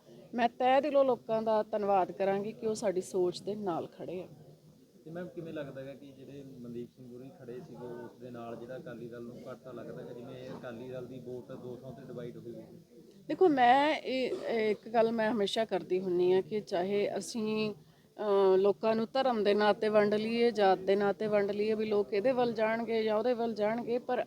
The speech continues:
Speaker 1: ਅਸਲ ਗੱਲ ਇਹ ਹੈ ਕਿ ਲੋਕਾਂ ਨੂੰ ਆਪਦੀ ਜ਼ਿੰਦਗੀ ਸੁਖਾਲੀ ਜਿਉਣ ਦੇ ਲਈ ਸਰਕਾਰ ਵੱਲੋਂ ਬਹੁਤ ਕੁਛ ਚਾਹੀਦਾ ਹੁੰਦਾ ਹੈ। ਉਹਨਾਂ ਨੂੰ ਜੋ ਫੈਸਿਲਿਟੀਜ਼ ਚਾਹੀਦੀਆਂ ਹੁੰਦੀਆਂ ਨੇ, ਜੋ ਆਮ ਆਦਮੀ ਪਾਰਟੀ ਨੇ ਕੰਮ ਕੀਤਾ ਆ ਕੇ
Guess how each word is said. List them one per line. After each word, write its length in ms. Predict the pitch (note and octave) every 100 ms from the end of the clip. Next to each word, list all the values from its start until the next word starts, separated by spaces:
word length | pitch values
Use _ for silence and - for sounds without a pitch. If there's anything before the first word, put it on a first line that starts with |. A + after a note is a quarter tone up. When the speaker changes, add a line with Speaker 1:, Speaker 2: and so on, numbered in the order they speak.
| G#3+
Speaker 1:
ਅਸਲ 280 | - D4+ C#4
ਗੱਲ 200 | A#3+ A3+
ਇਹ 240 | A3+ A#3
ਹੈ 120 | G#3
ਕਿ 180 | G#3+ C4
ਲੋਕਾਂ 560 | A#3 G3+ - A3 A3+ A#3
ਨੂੰ 400 | A3+ A#3 A#3+ -
ਆਪਦੀ 340 | G#3 F#3+ A#3
ਜ਼ਿੰਦਗੀ 420 | G3 F#3+ F#3+ G#3+
ਸੁਖਾਲੀ 580 | A3+ A#3 - F3+ F#3 B3
ਜਿਉਣ 360 | G#3+ G#3 F#3 F3+
ਦੇ 160 | F3
ਲਈ 320 | E3+ E3 G#3+ C4 C3 - _ _ - -
ਸਰਕਾਰ 640 | - A#3 G#3+ A#3+ A#3+ B3+ C#4
ਵੱਲੋਂ 260 | C#4 C#4
ਬਹੁਤ 320 | A3+ A3 A3
ਕੁਛ 200 | - A3+
ਚਾਹੀਦਾ 380 | - A3+ A#3+ B3+
ਹੁੰਦਾ 320 | A#3+ G#3+ G3
ਹੈ। 200 | G#3+ A#3 -
ਉਹਨਾਂ 320 | G#3 G#3 G#3
ਨੂੰ 360 | G#3+ G#3+ A3 - _ _ - G3 G3
ਜੋ 260 | E3 A3
ਫੈਸਿਲਿਟੀਜ਼ 720 | A3 G#3 - A#3 B3 C4+ C4 -
ਚਾਹੀਦੀਆਂ 420 | A3 A3+ A#3 A3+
ਹੁੰਦੀਆਂ 380 | A3 G3+ G#3+ A3
ਨੇ, 220 | A3+ A3
ਜੋ 240 | G#3 G#3+
ਆਮ 280 | F#3+ G3+ G#3
ਆਦਮੀ 260 | G#3 G3+ A3
ਪਾਰਟੀ 460 | G#3 G3 F#3+ G#3
ਨੇ 140 | G#3 G#3
ਕੰਮ 320 | G3 F#3+ G3
ਕੀਤਾ 400 | G3+ F3+ - A3+
ਆ 120 | F#3+
ਕੇ 260 | - A#3